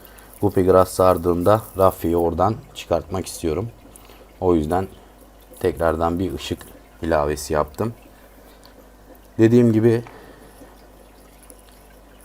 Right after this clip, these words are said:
balıklar dolular, dişiler. Anüs kısımlarında da üçgenlik var. Ama daha henüz yavru göremedim. Belki de yaptılar.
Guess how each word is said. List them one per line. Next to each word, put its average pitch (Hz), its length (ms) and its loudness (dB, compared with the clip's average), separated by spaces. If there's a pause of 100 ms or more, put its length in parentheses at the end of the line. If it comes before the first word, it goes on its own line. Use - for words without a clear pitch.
balıklar 107 480 4 (720)
dolular, 113 480 6
dişiler. 113 520 0 (880)
Anüs 101 240 -2
kısımlarında 104 640 -2
da 95 60 -6
üçgenlik 107 680 -2
var. 120 260 4 (920)
Ama 104 240 2
daha 101 240 8
henüz 104 440 -4 (120)
yavru 95 560 4
göremedim. 95 560 2 (580)
Belki 104 300 6
de 90 60 2
yaptılar. 113 580 6